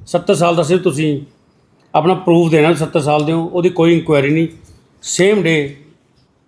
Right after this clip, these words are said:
ਇਲਾਜ ਸ਼ੁਰੂ ਹੋ ਜਾਂਦਾ। ਕੋਈ ਖੱਜਲ ਨਹੀਂ ਹੋਣਾ ਪੈਂਦਾ ਸੀਨੀਅਰ ਸਿਟੀਜ਼ਨ ਸਾਡੇ ਸੱਤਰ ਸਾਲ ਤੋਂ ਉੱਪਰ ਵਾਲਿਆਂ ਨੂੰ। ਮੈਗਾ ਫੂਡ ਪਾਰਕਾਂ ਦੀ ਜਿਹੜੀ ਗਿਣਤੀ ਹੈ ਦੋ ਹਜ਼ਾਰ ਚੌਦਾਂ 'ਚ ਤਿੰਨ ਸੀਗੀ, ਜਿਹੜੀ ਅੱਜ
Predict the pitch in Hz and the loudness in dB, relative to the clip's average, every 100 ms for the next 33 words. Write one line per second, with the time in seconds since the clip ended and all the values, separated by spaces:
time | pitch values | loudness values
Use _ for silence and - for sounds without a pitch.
0 | _ - 147 139 135 170 151 151 147 156 | _ -6 0 0 2 0 2 2 2 -2
1 | 160 - _ _ _ _ _ _ _ _ | -6 -12 _ _ _ _ _ _ _ _
2 | _ _ _ - 170 165 131 151 151 151 | _ _ _ -2 0 0 0 2 4 2
3 | 147 156 147 165 151 151 160 143 151 135 | 2 0 -2 -2 -2 -4 -4 -2 -4 -6
4 | 147 135 143 139 - 143 143 143 143 - | -8 -2 -2 -2 -2 0 0 -2 -6 -12
5 | _ _ _ _ _ - _ _ _ _ | _ _ _ _ _ -20 _ _ _ _
6 | - - _ - - - - - - - | -20 -20 _ -20 -20 -20 -20 -20 -20 -20
7 | - - - - 165 170 202 160 196 190 | -20 -20 -12 0 2 4 2 2 2 2
8 | 180 170 175 165 180 190 165 156 170 165 | 2 0 0 -2 0 0 -2 -4 0 0
9 | 143 110 - _ _ - 143 180 185 165 | 0 -4 -16 _ _ -6 0 0 2 2
10 | 165 143 123 - _ _ _ _ _ _ | 2 -2 -8 -14 _ _ _ _ _ _
11 | _ - 185 190 160 160 175 - _ _ | _ -4 0 2 0 0 -2 -4 _ _
12 | _ _ _ _ _ _ _ _ _ - | _ _ _ _ _ _ _ _ _ -4
13 | 139 160 175 147 135 | 0 2 2 0 -8